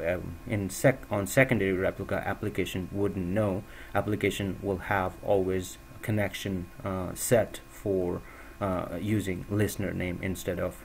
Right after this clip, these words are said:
actual S Q L Server instance name. So these are a, a few advantages. Uh, there are a lot more advantages. If you wanted to know the more detail on advantages of always on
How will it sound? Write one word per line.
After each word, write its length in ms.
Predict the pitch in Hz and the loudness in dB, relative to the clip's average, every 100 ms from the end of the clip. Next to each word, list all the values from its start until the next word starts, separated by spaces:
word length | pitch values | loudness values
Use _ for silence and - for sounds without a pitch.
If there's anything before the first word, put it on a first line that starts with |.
| - | -12
actual 380 | 90 87 - 85 | -8 -8 -6 -6
S 100 | 87 | -6
Q 100 | - - | -6 -6
L 80 | 78 | -6
Server 320 | 87 82 76 | -6 -6 -6
instance 400 | 98 90 92 - | -6 -6 -6 -8
name. 160 | - - - - - | -8 -10 -12 -16 2
So 100 | 139 | 6
these 240 | 127 139 135 | 10 10 12
are 180 | 135 123 | 10 10
a, 80 | 113 | 6
a 180 | 110 104 | 6 4
few 300 | - 147 160 | 4 4 6
advantages. 640 | 120 101 98 98 113 104 - - - | 6 4 2 2 2 0 -2 -8 -6
Uh, 120 | 95 | -2
there 200 | 98 101 | 0 0
are 60 | |
a 40 | 92 | 0
lot 280 | 92 104 104 | 2 2 2
more 160 | 101 | 2
advantages. 640 | 95 90 95 92 101 95 92 | 0 0 -2 0 -2 -2 -4
If 100 | 95 | -4
you 120 | 92 | -2
wanted 240 | 95 92 | -2 -4
to 80 | 92 | -4
know 180 | 95 92 | -4 -2
the 80 | 90 | -2
more 260 | 90 98 | 0 0
detail 640 | 90 101 98 98 92 90 - - | 0 -2 -2 -2 0 -2 -6 -4
on 320 | 98 92 90 | -2 0 -2
advantages 600 | 95 92 95 101 98 87 | -4 -2 0 0 -2 -4
of 200 | 90 85 | -4 -6
always 320 | 92 92 95 95 | -2 0 0 -2
on 300 | 92 90 | -2 -4